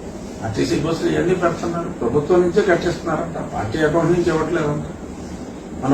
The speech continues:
వైజాగ్ మూడు లక్షలు అంటే పాతిక ముప్పై వేలు, నలభై వేలు వచ్చారు. అది కూడా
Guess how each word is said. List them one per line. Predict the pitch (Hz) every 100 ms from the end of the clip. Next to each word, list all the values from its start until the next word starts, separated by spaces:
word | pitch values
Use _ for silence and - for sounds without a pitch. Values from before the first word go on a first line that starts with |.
| 143
వైజాగ్ | 151 170 160
మూడు | 156 160
లక్షలు | 160 170 151
అంటే | -
పాతిక | 156 151 151 151
ముప్పై | 151 156
వేలు, | 156 160
నలభై | 156 151 147
వేలు | 151 147
వచ్చారు. | 139 - 139 - - - - - - - - - - - 139
అది | 185
కూడా | 214